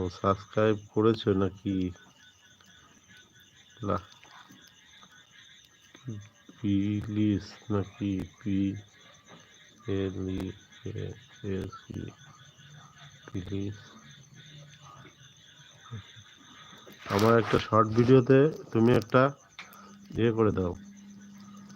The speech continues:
মানে কমেন্ট করে দাও, তাহলে আমি তোমার চ্যানেল নিয়ে এটা খুঁজে পাবো। লাইভে কমেন্ট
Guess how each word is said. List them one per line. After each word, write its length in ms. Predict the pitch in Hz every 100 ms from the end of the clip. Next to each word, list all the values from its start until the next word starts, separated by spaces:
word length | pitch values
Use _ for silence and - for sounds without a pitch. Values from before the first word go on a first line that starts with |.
| - 104
মানে 140 | 98 92
কমেন্ট 260 | 113 120 117 131
করে 140 | 123 104
দাও, 120 | 98 92
তাহলে 180 | 110 117
আমি 100 | 120 117
তোমার 180 | 117 123 107
চ্যানেল 220 | 113 120 120
নিয়ে 140 | 123
এটা 120 | 120 107
খুঁজে 200 | 113 120 104
পাবো। 220 | 92 87 - - - - - - - 107
লাইভে 380 | 107 120 120 135 127
কমেন্ট 420 | 117 123 135 143